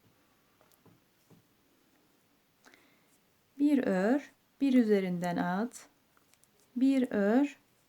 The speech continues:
bir üzerinden at. Bir ör, bir üzerinden atıyorum.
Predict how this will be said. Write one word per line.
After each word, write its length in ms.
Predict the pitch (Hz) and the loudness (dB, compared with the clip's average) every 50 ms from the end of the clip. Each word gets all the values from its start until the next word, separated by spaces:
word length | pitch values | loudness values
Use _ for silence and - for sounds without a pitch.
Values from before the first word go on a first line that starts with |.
| _ _ - | _ _ 0
bir 140 | 262 262 | 0 0
üzerinden 680 | - 233 208 185 190 185 180 180 180 180 180 175 170 175 | 0 -2 -4 -4 -4 -4 -4 -4 -4 -4 -4 -4 -6 -6
at. 440 | 175 180 196 233 247 - - - _ _ _ _ _ _ _ _ _ _ _ _ _ _ _ _ _ _ _ _ _ _ _ _ - | -6 -6 -6 -8 -8 -12 -18 -20 _ _ _ _ _ _ _ _ _ _ _ _ _ _ _ _ _ _ _ _ _ _ _ _ 0
Bir 320 | 285 277 262 233 - - | 2 4 4 2 0 -4
ör, 560 | - 190 185 185 185 202 226 254 269 - - _ _ _ _ _ _ _ _ _ - | -6 -4 -4 -4 -4 -2 -2 -2 -4 -6 -10 _ _ _ _ _ _ _ _ _ -2
bir 200 | 269 262 240 - | 0 0 0 0
üzerinden 840 | 208 190 190 185 175 175 170 170 170 165 175 170 175 185 208 233 - _ _ _ _ _ _ _ _ _ _ _ _ _ _ _ _ - _ _ _ _ | -2 -4 -6 -6 -4 -4 -6 -6 -6 -6 -6 -6 -6 -6 -6 -8 -10 _ _ _ _ _ _ _ _ _ _ _ _ _ _ _ _ -20 _ _ _ _
atıyorum. 760 | - 208 - - - 214 202 196 196 196 196 214 240 254 254 | -18 -18 -16 -10 -6 -4 -4 -4 -4 -4 -2 0 0 0 -2